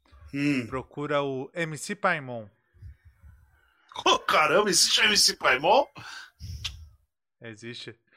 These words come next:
Speaker 2: E você, como um ouvinte de Mundo Freak, não conhece. Lembra aquela
Speaker 1: Eu não.
Speaker 2: manja, que... você lembra aquela
Speaker 1: Ah.
Speaker 2: banda A Última Teoria?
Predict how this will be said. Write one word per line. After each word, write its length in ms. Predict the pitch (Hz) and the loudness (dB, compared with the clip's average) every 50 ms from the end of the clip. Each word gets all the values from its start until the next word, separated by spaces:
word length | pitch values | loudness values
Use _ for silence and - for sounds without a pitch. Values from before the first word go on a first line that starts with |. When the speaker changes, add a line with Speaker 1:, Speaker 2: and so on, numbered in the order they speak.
| _ _ _ - | _ _ _ -6
Speaker 2:
E 80 | - 156 | -6 -4
você, 440 | 147 151 170 160 151 - - 208 226 | -2 0 0 0 0 2 2 2 2
como 200 | - 247 233 220 | 2 0 -2 -2
um 680 | 214 208 202 196 185 180 170 160 151 147 139 135 - | -2 -4 -6 -6 -8 -10 -12 -14 -14 -16 -16 -16 -10
ouvinte 460 | - 175 160 147 135 151 190 202 - - | -6 -4 -4 -4 -4 -6 -8 -8 -8 -8
de 80 | 202 | -8
Mundo 260 | 190 175 175 165 160 | -8 -8 -8 -10 -12
Freak, 320 | 151 - - 185 185 - 196 | -12 -8 -10 -10 -10 -10 -14
não 100 | 190 190 | -14 -12
conhece. 520 | - - 160 131 117 110 - - - - - - 147 147 147 147 147 - - - | -8 -6 -6 -4 -6 -6 -10 -14 -20 -20 -20 -16 -12 -10 -10 -10 -10 -12 -12 -6
Lembra 340 | 151 160 180 202 190 202 196 | -2 0 0 0 2 2 0
aquela 360 | 175 - - 175 170 - 320 | 2 2 2 4 4 4 4
Speaker 1:
Eu 40 | 370 | 4
não. 220 | 311 277 269 254 220 - - - - - - - | 2 2 2 2 0 -4 -10 -18 -20 -20 -20 -8
Speaker 2:
manja, 420 | 170 165 196 226 233 190 202 170 | -2 0 2 2 4 4 4 4
que... 160 | 156 - - 165 | 2 0 -6 -8
você 220 | - 147 - - | -8 -8 -6 -2
lembra 220 | 160 170 185 185 190 | 0 0 2 2 2
aquela 240 | 160 160 151 147 160 | 4 4 4 4 4
Speaker 1:
Ah. 20 | |
Speaker 2:
banda 440 | 151 156 160 156 147 147 147 - - - | 2 0 -4 -4 -2 -2 -2 -2 -2 -2
A 100 | 143 151 | -2 -2
Última 360 | 170 208 - - 190 165 151 | -2 -4 -6 -6 -4 -4 -4
Teoria? 520 | - 147 123 123 131 147 139 110 101 101 | -2 -4 -4 -2 -2 -2 -2 -2 -2 -4